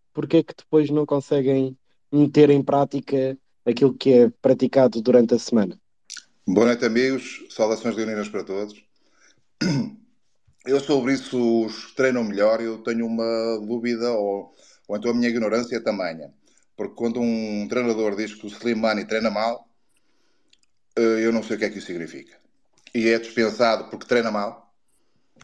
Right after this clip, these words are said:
Speaker 2: E nos poucos jogos que fez no Sporting, eh, nesta nova vaga, na vaga depois da,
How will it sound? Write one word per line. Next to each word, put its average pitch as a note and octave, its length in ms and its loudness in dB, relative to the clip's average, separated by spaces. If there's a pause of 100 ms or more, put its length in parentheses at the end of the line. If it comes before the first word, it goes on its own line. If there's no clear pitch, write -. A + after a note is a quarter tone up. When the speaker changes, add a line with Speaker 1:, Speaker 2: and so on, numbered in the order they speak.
(500)
Speaker 2:
E A2+ 220 2
nos A2+ 180 -4
poucos A#2 300 -4
jogos A2+ 300 0
que - 100 -20
fez A2 200 0
no G#2+ 60 -8
Sporting, G#2+ 600 -2
eh, F#2+ 380 -8
nesta G#2 360 -2
nova F2+ 880 0
vaga, F#2+ 380 -4
na F#2+ 140 -8
vaga F#2+ 340 -4
depois G#2 400 -4
da, F#2+ 100 -8